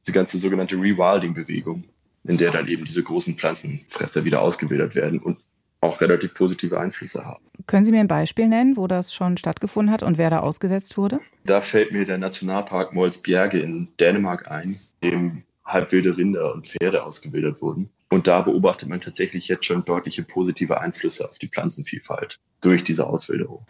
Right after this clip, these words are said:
Speaker 2: Durch das Niederfressen der alten Vegetation?
Speaker 1: Ja, durch das Öffnen der Vegetation, dadurch, dass du dieses System variabler und dynamischer machst. Also ich denke, dass es sehr interessant ist, darüber nachzudenken, dass diese großen Pflanzenfresser auch eine relativ wichtige Rolle in so Feuerregimen spielen.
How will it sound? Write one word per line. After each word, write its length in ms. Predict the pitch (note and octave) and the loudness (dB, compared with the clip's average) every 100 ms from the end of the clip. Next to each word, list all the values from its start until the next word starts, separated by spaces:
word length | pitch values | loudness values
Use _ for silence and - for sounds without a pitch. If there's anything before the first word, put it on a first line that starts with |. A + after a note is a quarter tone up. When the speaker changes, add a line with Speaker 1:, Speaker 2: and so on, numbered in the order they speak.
| _ | _
Speaker 2:
Durch 160 | F#3+ | 0
das 140 | G3+ G3+ | 4 4
Niederfressen 680 | G#3+ F3+ E3 E3 D#3+ E3+ E3 | 6 4 0 0 0 0 0
der 280 | E3 E3 | 0 0
alten 240 | E3 F3 D#3 | -2 -4 -4
Vegetation? 680 | D#3+ D#3 D#3+ - D#3+ F3+ A3 _ - - - - | -4 -4 -4 -2 -2 0 -2 _ -20 -18 -4 6
Speaker 1:
Ja, 220 | A2 F#2+ | 8 8
durch 140 | F#2+ | 6
das 160 | G#2 - | 4 6
Öffnen 300 | A#2 A#2 G#2 | 4 6 4
der 140 | G2+ | 4
Vegetation, 840 | G2+ - G2 - F#2+ F#2+ C3 F#2+ F2 _ _ | 2 -4 -6 -4 -2 -2 0 -2 -4 _ _
dadurch, 220 | G2 G2+ | 2 4
dass 160 | A2 G#2+ | 4 2
du 60 | |
dieses 220 | G#2+ G#2 G2+ | 2 0 0
System 260 | - A#2+ | 0 2
variabler 480 | G2+ G2+ G2 F#2+ F#2+ | 2 2 2 0 -2
und 100 | F2 | -6
dynamischer 540 | F#2 F2 D#2+ E2 - - | -4 -4 -6 -6 -8 -10
machst. 240 | - - _ | -20 -20 _
Also 140 | G2 | 2
ich 60 | F#2+ | 4
denke, 200 | G2+ G#2+ | 2 4
dass 160 | G2+ | 2
es 320 | G2+ - - - | -2 -6 -6 0
sehr 160 | G2 | 2
interessant 460 | F#2+ F#2+ - F#2+ F2+ | 0 -8 -6 -4 -4
ist, 160 | F2+ | -6
darüber 160 | E2+ F2 | -4 -2
nachzudenken, 560 | F2 F2+ F#2 F2 F2 E2 | -2 -4 0 0 0 -4
dass 100 | - | -2
diese 140 | F2+ | -2
großen 280 | F2 F2+ F#2 | 0 -2 -2
Pflanzenfresser 600 | - F2+ F#2+ - E2+ - | -2 -2 -2 0 0 2
auch 100 | F2+ | -2
eine 120 | F2+ E2 - | -4 -10 -2
relativ 320 | F#2 F#2 - | 2 2 -2
wichtige 340 | F#2+ - G2 F2 | -8 0 4 4
Rolle 280 | E2+ F#2 | 4 4
in 120 | F2+ E2+ | 2 -2
so 100 | E2 | -8
Feuerregimen 720 | - F#2 F#2 E2 D#2 F2 E2+ | 0 4 4 2 -4 -6 -4
spielen. 440 | - - - - | -6 -6 -4 -6